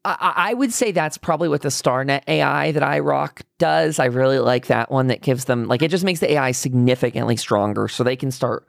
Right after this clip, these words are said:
rocking fleets that are actually comparable and give you a really hard time.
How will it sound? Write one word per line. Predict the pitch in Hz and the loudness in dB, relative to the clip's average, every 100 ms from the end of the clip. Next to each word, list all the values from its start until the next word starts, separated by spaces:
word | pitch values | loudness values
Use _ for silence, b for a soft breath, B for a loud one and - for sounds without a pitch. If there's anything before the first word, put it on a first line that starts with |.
| b b b - | b b b -2
rocking | 139 135 127 127 117 | 0 0 0 0 0
fleets | - 117 120 - - | -2 2 2 0 -2
that | 120 | 0
are | 110 - | 2 2
actually | 113 113 - 117 | 0 -2 -4 -4
comparable | 107 - 101 104 110 110 107 107 _ b b - | -4 -4 -4 -2 -2 2 2 2 _ b b -6
and | 117 113 | -4 -2
give | 113 120 | -2 0
you | 117 | 0
a | |
really | 110 113 113 | 0 2 2
hard | 107 - 110 110 | 0 0 -2 -4
time. | - 123 117 117 | -6 -2 2 2